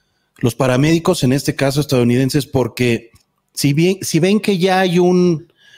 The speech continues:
antecedente en esa playa que ha pasado varias veces esa situación, ¿por qué no investigan? ¿Por qué no mandan a investigar algo más o alguien con más experiencia?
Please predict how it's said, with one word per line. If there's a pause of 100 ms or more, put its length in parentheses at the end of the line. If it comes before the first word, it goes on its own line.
(220)
antecedente
en
esa
playa (680)
que
ha
pasado
varias
veces
esa
situación, (1120)
¿por
qué
no
investigan?
¿Por
qué
no
mandan
a
investigar
algo
más (920)
o
alguien
con
más
experiencia?